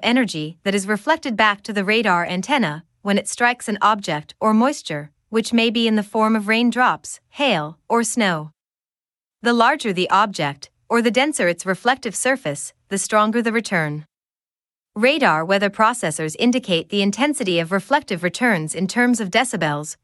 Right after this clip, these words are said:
with respect to the radar reflectively factor, D B Z. A T C systems cannot detect the presence or absence of clouds.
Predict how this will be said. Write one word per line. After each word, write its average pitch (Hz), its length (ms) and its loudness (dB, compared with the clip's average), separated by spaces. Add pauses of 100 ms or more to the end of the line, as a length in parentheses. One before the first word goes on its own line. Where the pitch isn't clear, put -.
(120)
with 202 160 -2
respect 269 460 0
to 220 100 -6
the 190 120 0
radar 180 420 2
reflectively 185 640 -2
factor, 165 560 -2 (140)
D 196 180 -2
B 202 180 -2
Z. 156 340 -6 (880)
A 262 120 2
T 269 180 -2
C 226 200 -4
systems 180 520 -4
cannot 262 360 2
detect 254 420 -4
the 196 80 -4
presence 190 640 -2
or 226 200 2
absence 226 440 0
of 196 120 -12
clouds. 165 580 -2